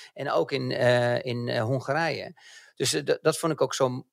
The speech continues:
zo maf. En dat, dan had ik ook gezegd, en dat, en dat vond ik zo gevaarlijk van het, van het team. Want ondanks dat het team zoveel ervaring heeft,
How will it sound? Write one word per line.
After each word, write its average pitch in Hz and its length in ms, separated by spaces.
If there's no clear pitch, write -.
zo 123 140
maf. 151 180
En 127 100
dat, 147 220
dan 180 140
had 156 220
ik - 100
ook 127 140
gezegd, - 380
en 113 80
dat, 110 120
en 123 140
dat 135 220
vond 139 140
ik - 60
zo 123 160
gevaarlijk 143 520
van 110 180
het, 110 100
van 113 140
het 110 120
team. 151 240
Want 120 180
ondanks 151 320
dat 120 100
het 110 100
team 143 160
zoveel 147 360
ervaring 151 440
heeft, 107 280